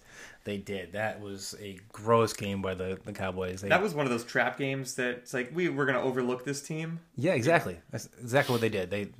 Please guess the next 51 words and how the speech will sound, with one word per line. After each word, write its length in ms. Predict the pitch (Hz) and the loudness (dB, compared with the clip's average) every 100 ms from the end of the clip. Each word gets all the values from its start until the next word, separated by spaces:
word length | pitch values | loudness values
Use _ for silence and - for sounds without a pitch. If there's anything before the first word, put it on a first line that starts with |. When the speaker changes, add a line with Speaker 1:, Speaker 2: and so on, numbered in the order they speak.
| - | -6
Speaker 1:
they 140 | 107 | -6
thought 220 | 101 127 123 | 2 6 6
it 40 | |
was 80 | 117 | 6
gonna 100 | 110 | 0
be 100 | 104 | 0
an 60 | |
easy 180 | 113 110 | -2 -2
game, 340 | 104 101 98 98 - _ _ _ _ | -2 -4 -4 -8 -16 _ _ _ _
and 140 | - 127 | 0 4
it 40 | |
wasn't. 600 | 151 180 113 104 - 147 | 6 4 2 -2 -12 -2
Speaker 2:
No. 120 | 160 | 6
Speaker 1:
Cardinals 260 | 180 156 156 | 8 8 8
came 140 | 160 | 4
to 60 | 160 | 4
play. 280 | 170 180 98 - - | 4 4 2 -8 -6
Speaker 2:
Yeah, 220 | 147 147 - | -2 -2 -2
Josh 220 | 160 220 - | 0 0 2
Dobbs 340 | 131 147 117 | -2 -2 -4
is 80 | 117 | -2
actually 320 | 127 - 117 | -2 -4 -4
not 300 | 120 139 139 _ _ _ _ _ _ - | -2 -2 -6 _ _ _ _ _ _ -10
as 220 | 131 131 _ _ _ _ _ | -10 -10 _ _ _ _ _
bad 300 | 135 131 147 | -2 0 0
as 80 | 135 | 0
I 80 | 127 | -2
thought 240 | - 127 | -2 -4
he 60 | 185 | -4
was. 440 | 240 311 320 - - - - | -4 -4 -6 -12 -18 -12 -4
Speaker 1:
No, 360 | 104 135 202 | 0 0 -2
he's 160 | 87 98 | -6 -4
given 240 | 117 120 | 2 4
his 80 | 123 | 6
opportunity. 440 | 131 117 127 143 135 | 4 4 2 2 2
He's, 120 | 120 | 0
he's 180 | 107 113 | -4 2
making 200 | 120 147 | 2 2
the 60 | 139 | 2
plays. 420 | - - 90 - | 2 0 -4 -2
Speaker 2:
But 80 | - | 2
he 40 | 156 | 4
Speaker 1:
He 60 | |
Speaker 2:
can't 160 | 214 214 | 4 4
buy 100 | 175 | 6
a 60 | 143 | 4
jersey. 400 | 160 127 - - _ - | 2 0 -4 -16 _ -8
Speaker 1:
<laughs> 200 | - 139 | 4 6
I 100 | 123 | 8
saw 340 | - - 165 | 6 6 4
that. 600 | - 123 208 - - | 4 6 6 6 2